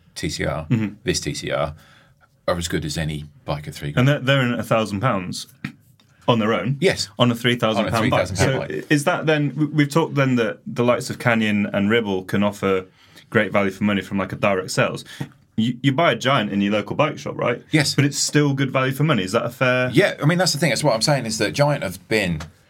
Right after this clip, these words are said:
Speaker 1: super aggressive on, on pricing their bikes right and hitting those marks. And I think it is. They, they are taking on, you know, the rise of the direct, direct sales market.
Speaker 2: Mm-hmm.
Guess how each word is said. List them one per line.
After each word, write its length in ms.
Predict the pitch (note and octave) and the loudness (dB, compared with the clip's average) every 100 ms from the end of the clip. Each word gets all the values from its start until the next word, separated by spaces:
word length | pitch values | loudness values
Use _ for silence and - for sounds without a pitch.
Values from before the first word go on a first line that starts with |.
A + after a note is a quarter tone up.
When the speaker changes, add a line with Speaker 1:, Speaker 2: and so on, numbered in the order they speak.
| - - _ _ _ _ _ _ - | -20 -20 _ _ _ _ _ _ -4
Speaker 1:
super 340 | - - D3 | 0 0 -2
aggressive 600 | F2 G#2 G2 D#2 D2 - - F#2 | -2 0 0 -4 -6 -8 -6 0
on, 320 | E2+ E2 - - | 0 -2 -6 -6
on 120 | F2 | -4
pricing 340 | - F#2+ - | 0 0 0
their 140 | E2 D#2+ | -2 0
bikes 340 | E2+ E2 - | -2 -2 -4
right 340 | F2 E2+ A#1 - - - - - - _ _ - | -2 -2 -2 -10 -20 -20 -20 -20 -20 _ _ -6
and 140 | E2 | -4
hitting 360 | - F2 F2+ F2 | -4 -4 -2 -2
those 200 | D#2+ F2 | -2 -2
marks. 420 | E2+ A#1+ - - | -4 -4 -10 -2
And 140 | G#2 | 0
I 60 | A2+ | 0
think 240 | A2 E3+ | 0 -2
it 80 | F#2 | 0
is. 220 | G#2+ F2 | 0 0
They, 220 | F#2 F#2 E2 - | 0 -2 -2 -10
they 160 | E2 E2+ | -2 0
are 200 | E2 E2+ - _ - | 0 -2 -12 _ -8
taking 300 | E2+ D2+ F2+ | -6 -4 -2
on, 300 | F#2 D2+ D2 _ - - - _ _ | -2 -4 -12 _ -20 -20 -20 _ _
you 80 | E2+ | -4
know, 140 | D2+ | -4
the 160 | D2+ E2 | -4 -2
rise 320 | E2 D#2+ D2+ | 0 -2 -4
of 140 | D2 | -6
the 100 | - | -6
direct, 360 | D2 D#2+ C#2+ - _ _ | -4 -2 -4 -6 _ _
direct 200 | D#2+ D2+ | -6 -2
sales 240 | F2+ D2+ | -2 -2
market. 480 | F2+ E2+ D2 - - - | -2 -2 -4 -12 -16 -4
Speaker 2:
Mm-hmm. 300 | - G#2+ G2+ | -2 0 -4